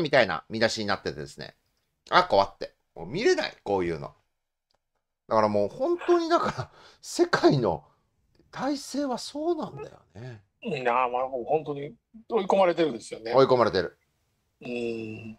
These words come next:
Speaker 1: で、このまんま、えー、コロナがね、
Speaker 2: うん。
Speaker 1: そういう方向に沈んで、えーと、本当に、えー、後遺症もなくって、軽症で消えていくっていうのは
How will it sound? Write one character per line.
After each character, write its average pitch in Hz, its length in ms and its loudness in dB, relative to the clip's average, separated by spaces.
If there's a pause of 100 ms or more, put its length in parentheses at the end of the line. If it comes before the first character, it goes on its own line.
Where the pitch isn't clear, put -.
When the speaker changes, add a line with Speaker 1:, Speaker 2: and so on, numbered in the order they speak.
(140)
Speaker 1:
で、 208 160 2 (280)
こ 233 100 2
の 269 140 2
ま 269 180 2
ん 269 180 -6
ま、 285 400 4 (360)
え - 40 -4
ー、 104 1000 2
コ 147 120 2
ロ 131 80 4
ナ 80 140 -2
が 65 120 -6
ね、 196 180 -6 (840)
Speaker 2:
う 147 60 2
ん。 139 60 2
Speaker 1:
そ 127 160 6
う 127 40 4
い 127 60 4
う 123 80 6
方 127 220 2
向 127 220 2
に 143 160 -2
沈 143 420 -4
ん - 40 -4
で、 135 220 2 (100)
え 113 160 4
ー 101 40 0
と、 - 120 -6
本 233 280 0 (180)
当 277 280 10
に、 349 320 2 (540)
え 95 920 4
ー、 - 480 -20 (440)
後 139 260 -2
遺 131 60 -4
症 123 220 -2
も 104 140 -6
な 139 140 -4
く 143 140 -8
っ - 20 -4
て、 - 600 0 (440)
軽 131 280 2
症 123 400 0
で 196 400 6 (460)
消 180 220 2
え 185 60 6
て 180 160 0
い 165 160 0
く 170 140 2
っ - 20 2
て - 280 -6
い 85 180 -4
う 98 140 -4
の 71 140 -12
は 90 300 -2